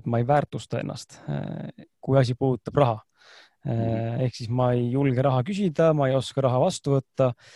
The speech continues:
Speaker 1: ja,
Speaker 2: Mhm.
Speaker 1: ja kui asi läheb selle peale, et hinnata enda mingit,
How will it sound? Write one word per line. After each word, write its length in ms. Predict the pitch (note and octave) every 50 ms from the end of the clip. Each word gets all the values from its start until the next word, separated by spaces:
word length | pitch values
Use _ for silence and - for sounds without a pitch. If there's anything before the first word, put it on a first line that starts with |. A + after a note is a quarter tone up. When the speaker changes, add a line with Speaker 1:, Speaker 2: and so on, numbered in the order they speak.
| - - _ _ -
Speaker 1:
ja, 220 | C3 B2 B2 A#2+
Speaker 2:
Mhm. 120 | A#2+ A#2 A#2+
Speaker 1:
ja 120 | A#2+ A#2
kui 220 | A#2 B2 B2+ B2 B2
asi 220 | B2+ B2 B2+ C3+ B2
läheb 220 | A#2+ A#2+ A#2+ G#2+ -
selle 160 | C#3 C3 B2
peale, 240 | B2 B2+ B2 A#2+ A#2
et 140 | A2+ - C#3
hinnata 320 | C#3 B2+ A#2 - - B2+
enda 180 | B2+ B2 A#2+ B2
mingit, 300 | B2 B2 B2 A#2 A#2